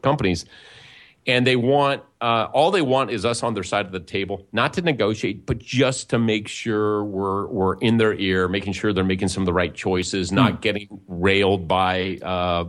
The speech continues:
Speaker 1: you know, picking up some of the wrong bits and pieces and kinda directing them. But it's a, there's a big demand out there for, uh, I think, smart people.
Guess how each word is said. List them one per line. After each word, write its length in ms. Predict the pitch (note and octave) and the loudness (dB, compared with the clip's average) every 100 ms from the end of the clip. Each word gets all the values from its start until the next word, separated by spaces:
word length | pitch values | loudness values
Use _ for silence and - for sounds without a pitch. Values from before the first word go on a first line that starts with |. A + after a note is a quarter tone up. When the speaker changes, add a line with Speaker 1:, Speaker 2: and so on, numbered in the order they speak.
| - | -4
Speaker 1:
you 100 | A2 | -4
know, 80 | E2+ | -4
picking 280 | - G#2+ | -4 -2
up 100 | G2+ | -2
some 140 | - G2 | -2 -4
of 40 | |
the 60 | F#2 | 0
wrong 240 | F#2 F#2 | 2 2
bits 240 | D#2+ F2 - | 0 -2 -2
and 160 | E2+ | -6
pieces 540 | F#2 F2+ E2+ F#2 F2 - | -2 -2 0 0 0 -2
and 200 | F2 E2 | -2 -2
kinda 220 | F#2 E2 | 0 0
directing 460 | D2 E2 D#2 - | 0 -2 -4 -4
them. 160 | C#2 C#2 - - - - _ | -6 -6 -16 -20 -20 -20 _
But 120 | - B2+ | 2 2
it's 160 | C#3+ | 4
a, 60 | D#3+ | 2
there's 200 | C#3+ C#3+ | 2 2
a 60 | A#2+ | 0
big 380 | F#2 D3 C#3 | 0 -2 0
demand 340 | A2+ G#2+ G#2+ G2+ | 0 0 0 0
out 220 | F2+ - | -2 -2
there 180 | F2 F2+ | -6 -6
for, 580 | - F2+ E2+ E2 D2+ E2 | -8 -10 -6 -4 -4 -4
uh, 380 | E2 D2+ D2+ - | -4 -2 -6 -6
I 120 | F2 | -4
think, 180 | F#2 F#2 | -4 -4
smart 340 | - F#2+ F#2 | 0 0 0
people. 420 | - G2 F2+ E2+ | -4 -2 -2 -2